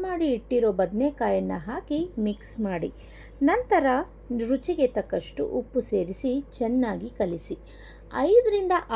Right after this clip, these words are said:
ಆರು ನಿಮಿಷಗಳ ಕಾಲ ಇದನ್ನ ಲೋ ಹಾಗೂ ಮೀಡಿಯಂ ಉರಿಯಲ್ಲಿ ಇಟ್ಟು ಫ್ರೈ ಮಾಡಿ. ಬದನೆಕಾಯಿಗಳು ಬೆಂದಿದ ನಂತರ ಇದಕ್ಕೆ ಮೂರು ದೊಡ್ಡ ಟೇಬಲ್ ಸ್ಪೂನಷ್ಟು ವಾಂಗಿಬಾತ್ ಪೌಡರ್ ಹಾಕಿ, ಜೊತೆಗೆ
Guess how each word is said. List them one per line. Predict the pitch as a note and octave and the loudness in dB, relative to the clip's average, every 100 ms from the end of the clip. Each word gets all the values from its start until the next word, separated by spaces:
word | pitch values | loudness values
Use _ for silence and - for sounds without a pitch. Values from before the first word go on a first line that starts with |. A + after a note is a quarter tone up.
| G#3 | -2
ಆರು | D4 D#4 | 2 2
ನಿಮಿಷಗಳ | C4 B3+ - G#3 - G3+ | 2 0 -2 -2 -2 -2
ಕಾಲ | G3+ D4 B3+ - A#3 | 0 2 0 0 -2
ಇದನ್ನ | A3 G#3+ G3 F#3+ G#3 | 0 0 0 0 2
ಲೋ | D#4+ A4+ G#4 | 2 4 2
ಹಾಗೂ | B3+ A3+ G#3 | 2 0 0
ಮೀಡಿಯಂ | F#3+ G3 A#3+ C#4+ C4+ G#3+ | -2 0 2 2 4 2
ಉರಿಯಲ್ಲಿ | G3 G3 G#3 D4 C4 - G#3 | 4 2 2 0 -2 -4 -6
ಇಟ್ಟು | - C4 C#4 - | -2 -2 -2 -6
ಫ್ರೈ | G#3 F3+ E3+ F3+ | -2 0 -2 -6
ಮಾಡಿ. | E3 E3+ - - - - - - - - G3+ | -8 -12 -16 -20 -20 -20 -20 -20 -18 -8 6
ಬದನೆಕಾಯಿಗಳು | G#3 G3+ C4 A#4 A#4+ E4+ D4+ C#4+ C#4 C4 A3+ | 8 10 8 4 6 6 8 10 10 10 6
ಬೆಂದಿದ | G3 G3 A3+ A#3+ G3+ F3+ | 2 4 2 2 2 0
ನಂತರ | F3+ C4+ G4+ E4 D#4+ - - | 0 0 2 2 0 -4 -4
ಇದಕ್ಕೆ | G#3 G3+ - C#4 D4 C#4 A3+ | 2 2 4 2 4 0 2
ಮೂರು | A#3+ D4 G#4 E4 A3+ | 4 4 2 4 6
ದೊಡ್ಡ | G#3 A#3 C4 | 6 4 4
ಟೇಬಲ್ | A#3 G#3 F#3+ A3+ - | 4 4 2 0 -2
ಸ್ಪೂನಷ್ಟು | - G#3+ G3 F#3 - C#4+ D4 | -8 -4 -2 -4 -4 -2 0
ವಾಂಗಿಬಾತ್ | A3 G3 G#3+ A3+ G3 F#3+ - G3 | 0 0 -2 -2 0 -2 -2 -2
ಪೌಡರ್ | F#3 F3+ F3+ E3 | 0 0 -6 -6
ಹಾಕಿ, | G#3 - G4 - - - - G3+ F3+ | -6 0 -2 -2 -20 -20 -12 -8 2
ಜೊತೆಗೆ | G#3+ - G#4 E4+ | 2 4 2 4